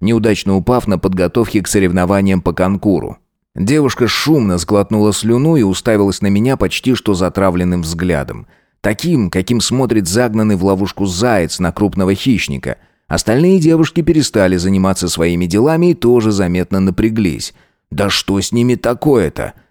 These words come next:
Глянул на часы, а время-то стремительно утекает сквозь пальцы. «Рогатые жабры и крылатые слизни, я такими темпами ничего не успею выяснить». «Девушки, я хочу вам помочь.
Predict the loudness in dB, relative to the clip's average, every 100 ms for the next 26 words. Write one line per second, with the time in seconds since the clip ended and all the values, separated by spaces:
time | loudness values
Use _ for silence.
0 | _ 0 0 2 2 2 0 0 -2 2
1 | 2 0 _ _ -2 0 2 2 0 0
2 | -2 0 0 2 0 0 0 0 0 2
3 | 0 0 0 0 0 -2 -2 -4 -6 -8
4 | _ _ _ -2 0 -2 0 -2 0 0
5 | 0 0 0 0 2 2 0 2 2 2
6 | 2 0 0 0 0 0 0 -2 -2 -2
7 | -4 0 0 0 -2 0 0 0 0 0
8 | 0 2 2 2 -2 0 2 4 2 0
9 | -2 -8 -10 -12 -16 _ _ _ _ _
10 | -4 0 2 2 0 -6 -8 -16 _ -4
11 | 0 0 0 -2 -2 0 2 2 2 0
12 | 0 0 -2 -2 -6 -10 -14